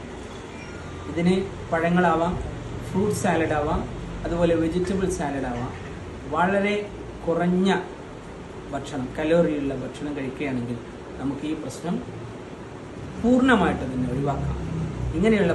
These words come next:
പ്രശ്നങ്ങൾക്ക് ആധികാരികമായ ചികിത്സ അക്യുപഞ്ചറിലുണ്ട്.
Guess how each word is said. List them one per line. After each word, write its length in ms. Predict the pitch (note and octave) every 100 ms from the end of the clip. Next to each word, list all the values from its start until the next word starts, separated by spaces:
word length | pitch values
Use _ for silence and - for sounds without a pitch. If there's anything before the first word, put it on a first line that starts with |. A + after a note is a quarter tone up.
| -
പ്രശ്നങ്ങൾക്ക് 580 | - D#3+ D3+ B2+ - B2+ - - - - E3+
ആധികാരികമായ 720 | G#3+ A3+ A#3 A3+ F#3 D#3+ C#3 B2+
ചികിത്സ 320 | A#2+ B2 A#2 - A#2 - - - -
അക്യുപഞ്ചറിലുണ്ട്. 800 | - - D3+ C3 B2+ A#2 A#2